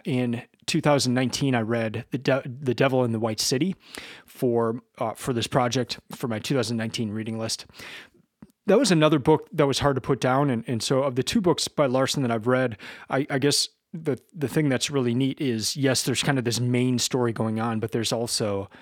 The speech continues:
this, these other pieces going on. So, so you learn a lot.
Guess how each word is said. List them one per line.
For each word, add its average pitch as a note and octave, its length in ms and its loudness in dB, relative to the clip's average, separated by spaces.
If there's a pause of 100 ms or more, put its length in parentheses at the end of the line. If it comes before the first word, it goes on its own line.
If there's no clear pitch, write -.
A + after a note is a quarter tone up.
(240)
this, - 260 -2
these A2+ 340 -6
other B2+ 260 0
pieces - 540 -4
going G2+ 240 -6
on. G2 120 -10
So, C3 280 0
so - 160 -2
you C3+ 100 0
learn D3+ 260 4
a B2 60 4
lot. A#2 400 0